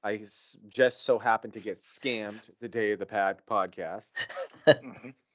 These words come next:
Speaker 1: Last week, I just so happened to s-, to decide to mess with my internet, and it turned out to be a big stressful fiasco, and I've had, uh, uh,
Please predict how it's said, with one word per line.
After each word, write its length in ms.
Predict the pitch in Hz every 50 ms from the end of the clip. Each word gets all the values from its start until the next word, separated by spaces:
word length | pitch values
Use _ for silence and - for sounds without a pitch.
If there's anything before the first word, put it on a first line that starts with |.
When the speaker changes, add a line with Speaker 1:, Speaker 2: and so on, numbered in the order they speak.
| _ -
Speaker 1:
Last 360 | 131 143 147 147 151 - -
week, 240 | 135 135 135 127 - 131
I 80 | 120
just 300 | 113 123 127 127 - -
so 180 | - 135 120 117
happened 560 | 117 131 123 123 120 - 127 120 117 113 -
to 60 | 117
s-, 180 | 113 - - - 117 117 - _
to 100 | 127 117
decide 580 | 101 113 - - 123 117 113 113 113 110 107 101 - -
to 260 | 117 113 107 107 101 95 - - - _ _ - - - _ _ _
mess 320 | 127 127 139 139 135 135
with 140 | - 135 120 120
my 120 | 120 117
internet, 640 | 117 104 131 143 143 131 117 110 104 110 131 127 - - - 160
and 80 | 143 123
it 100 | 110 -
turned 260 | - 143 127 123 117
out 140 | 117 117 -
to 80 | 123
be 140 | 101 120 117
a 40 | 110
big 220 | 110 120 107 98
stressful 460 | - - - 120 117 - - 113 110
fiasco, 880 | 101 _ 120 113 110 107 104 101 98 - - 110 101 98 107 113 110 104
and 80 | 104 104
I've 140 | 101 98 104
had, 340 | 104 101 98 92 92 92 107
uh, 240 | 98 95 92 92 92 - _ _ _ _ _ _ _ -
uh, 140 | 87 87